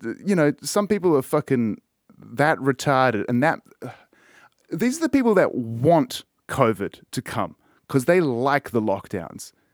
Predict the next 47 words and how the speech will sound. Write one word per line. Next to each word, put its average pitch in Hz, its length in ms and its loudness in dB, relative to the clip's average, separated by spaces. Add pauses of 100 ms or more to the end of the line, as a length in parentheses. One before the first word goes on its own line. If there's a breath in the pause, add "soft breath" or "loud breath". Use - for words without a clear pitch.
(480)
He 208 140 2
was 196 260 0
mi-, 170 380 0
like, 151 220 2
felt 170 180 2
like 151 160 2
he 151 80 2
was 131 140 0
missing 147 340 0
out 143 160 4
on 127 120 4
the 127 120 4
action 127 480 -2
for 117 120 -4
the 113 80 0
rest 120 220 0
of 120 60 -8
Australia, 107 480 0
so 110 120 -4
he 110 60 0
decided 113 380 0
to 110 60 -4
put 127 180 0
his 101 160 -2
mask 117 460 0
on 110 100 2
and 107 140 -2
lock 113 140 0
himself - 500 2
down 123 240 4
in 117 80 -2
his 107 180 -6
car 104 300 0
while 107 160 0
he 107 60 0
was 104 100 -4
just 107 180 -10
commuting 110 400 -4
to 104 100 -8
whatever 101 300 -2
bullshit 104 540 -4
fucking 98 400 -6
errand 104 280 -4
he 104 120 -6
had 101 160 -4
to 90 80 -18
run, 107 340 -2